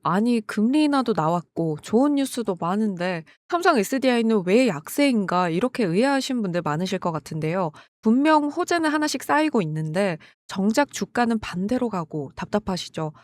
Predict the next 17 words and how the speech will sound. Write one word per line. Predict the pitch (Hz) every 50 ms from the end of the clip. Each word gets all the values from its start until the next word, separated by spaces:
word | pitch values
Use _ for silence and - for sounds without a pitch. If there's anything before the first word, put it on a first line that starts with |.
| _ _ _ _
그래서 | - 233 233 240 254 262
오늘은 | 220 180 180 202 202 202 208 208 196 190
좋은 | - - - 208 269 311
뉴스가 | 302 285 294 - - 277 - 233 208
많은데도 | 160 156 165 196 247 254 240 226 208 208 - 156 156 170 165 147
에스디아이가 | 156 156 - 226 220 226 214 202 196 196 - 190 190
약세를 | 170 151 156 - - 269 262 269 262
보이는 | 240 233 220 214 202 202 208 208
진짜 | - - - 196 214 214 247 233
이유와 | 196 165 156 175 180 170 165 180 208 196 160 - - _ _ _ _ _
지금 | - 214 202 214 196
어떤 | - 165 - - 320 330 294
흐름이 | 294 285 285 262 254 247
숨어 | - - 330 320 311
있는지 | 294 240 202 180 170 160 156 - 190 214 208 -
말씀드릴 | - 156 156 156 - 180 190 180 180 170 170
테니까요. | - 214 233 220 226 214 - 185 185 214 247 226